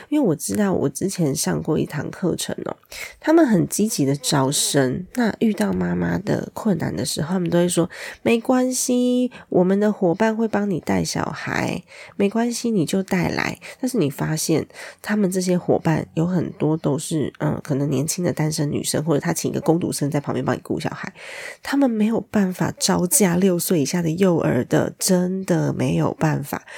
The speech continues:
因为经验实在太少了，再加上孩子呢，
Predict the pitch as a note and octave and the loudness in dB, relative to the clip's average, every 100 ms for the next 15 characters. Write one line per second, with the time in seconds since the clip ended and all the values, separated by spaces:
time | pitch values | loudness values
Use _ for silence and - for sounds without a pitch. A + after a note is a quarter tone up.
0 | - - G#3+ G#3+ - - A#3+ - - - | -14 -2 0 0 -4 4 4 4 -8 -4
1 | E4 - C4 C#4 C4+ A#3+ A#3+ B3+ C4 A#3+ | -4 0 4 4 6 4 4 4 4 4
2 | - E3+ F3 F3 F3+ G#3+ G#3+ G#3 G3+ G#3+ | 2 4 4 4 4 4 4 0 0 0
3 | G3+ - E3+ D#3+ D#3+ - F#3 E3+ D#3+ D#3+ | -2 -4 -2 -2 -2 -2 -2 0 0 0